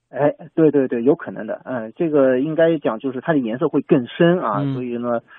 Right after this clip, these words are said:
Speaker 1: 呃，看上去会，呃，稍微的，其实是更暗一些。
Speaker 2: 更暗一些啊。
Speaker 1: 呃，对，更暗一些，所以感觉上可能会偏红。那是，我，我倒是觉得应该是会更暗一些，
Speaker 2: 嗯。
Speaker 1: 呃，比较准确。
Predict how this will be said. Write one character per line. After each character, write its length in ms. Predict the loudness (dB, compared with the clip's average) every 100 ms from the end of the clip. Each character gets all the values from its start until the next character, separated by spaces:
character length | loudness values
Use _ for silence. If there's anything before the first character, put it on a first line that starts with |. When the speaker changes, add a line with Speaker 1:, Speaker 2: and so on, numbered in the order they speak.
| -20 -8
Speaker 1:
呃， 280 | -2 0 0
看 200 | -2 -2
上 100 | -4
去 180 | -4 -6
会， 500 | -2 -2 0 0 -2
呃， 420 | -2 -4 -2 -4
稍 200 | 2 2
微 160 | 4 2
的， 280 | 4 2 0 -12 -6
其 120 | -2
实 120 | 0
是 140 | 0 0 -2 _ -2
更 160 | 0 0
暗 160 | -2 0
一 100 | 0 -4 -14 -6
些。 60 |
Speaker 2:
更 80 | -4
暗 200 | -4 -8
一 40 | -8
些 180 | -12
啊。 140 | -12 -8
Speaker 1:
呃， 220 | -8 -10 -14 _ -2
对， 140 | 0
更 200 | 4 2
暗 240 | 4 2
一 80 | 2
些， 160 | -2 -2
所 140 | 0
以 40 | 0
感 180 | -2 0
觉 140 | 4
上 140 | 4 2
可 160 | -2
能 120 | -4 -2
会 240 | 0 0
偏 260 | -2 -6 -6
红。 180 | -6 -4
那 140 | -4 -4 -8
是， 260 | -12 -10
我， 480 | -8 -8 -8 -8 -4
我 220 | 0 0
倒 160 | 2 2
是 100 | 2
觉 120 | 0
得 80 | 0
应 180 | 0 0
该 140 | 0
是 280 | 2 0 0
会 220 | 0 -2 -2
更 160 | -6 -6
暗 240 | -4 -4 -4
一 100 | -6
些， 120 | -4
Speaker 2:
嗯。 260 | -2 -2 -4
Speaker 1:
呃， 60 | -8
比 60 | -8
较 80 | -6
准 220 | -4 -6
确。 200 | -6 -8